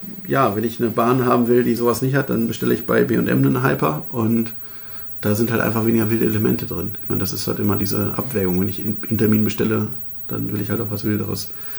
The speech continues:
Und dann kann sowas natürlich leichter mal passieren, weil höhere Kräfte, ähm, sich auf, und natürlich die, die sehr,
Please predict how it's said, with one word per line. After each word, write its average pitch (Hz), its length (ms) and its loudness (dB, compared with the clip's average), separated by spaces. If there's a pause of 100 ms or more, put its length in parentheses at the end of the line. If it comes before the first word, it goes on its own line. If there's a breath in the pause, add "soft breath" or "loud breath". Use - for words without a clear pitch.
(160 loud breath)
Und 98 140 -2
dann 101 140 4
kann 101 180 0
sowas 101 220 -2
natürlich 101 220 -4
leichter 98 280 -2
mal 104 140 2
passieren, 104 420 2
weil 95 180 0 (320)
höhere 98 260 4
Kräfte, 95 440 -2 (920 loud breath)
ähm, 92 300 0 (920)
sich - 220 -10
auf, - 220 -6
und 120 260 4
natürlich 120 240 4
die, 120 140 4
die 113 180 2
sehr, 110 260 4